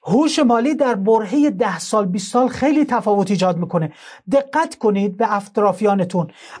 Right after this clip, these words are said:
آدم‌هایی رو می‌بینید که تو یک سطح بودن، کارمند، مثلا کارمند یک اداره با یک درآمد مت-، با یک درآمد تقریباً مساوی، بعد حالا یکی خونه داره، ماشین داره، زندگی خوب و شاد داره،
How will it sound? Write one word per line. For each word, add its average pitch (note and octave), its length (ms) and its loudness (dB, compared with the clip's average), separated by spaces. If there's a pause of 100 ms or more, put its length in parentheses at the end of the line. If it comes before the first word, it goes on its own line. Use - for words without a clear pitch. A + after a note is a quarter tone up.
آدم‌هایی B3 600 2
رو C4+ 160 2
می‌بینید A3+ 540 2
که G3 420 2 (400)
تو B3+ 100 2
یک F4 200 2
سطح G#3+ 360 -2
بودن، G#3+ 400 -2 (100)
کارمند، A#3+ 540 0 (360)
مثلا B3+ 200 -2
کارمند A#3 480 0
یک A#3 300 2
اداره F#3 440 2 (200)
با E4 100 0
یک C4 60 -2
درآمد A3+ 480 2
مت-، G3+ 300 -2 (480)
با A3 120 4
یک B3 120 0
درآمد G#3+ 460 2 (560)
تقریباً G3 400 0
مساوی، F3+ 760 -2 (800)
بعد B3+ 240 0
حالا C#4 280 2
یکی D4+ 300 -2
خونه A#3+ 380 2
داره، B3 340 4
ماشین A#3+ 440 0
داره، A3+ 420 4
زندگی G#3+ 440 0
خوب A3 240 -2
و - 20 -2
شاد C4 300 0
داره، C#4+ 240 2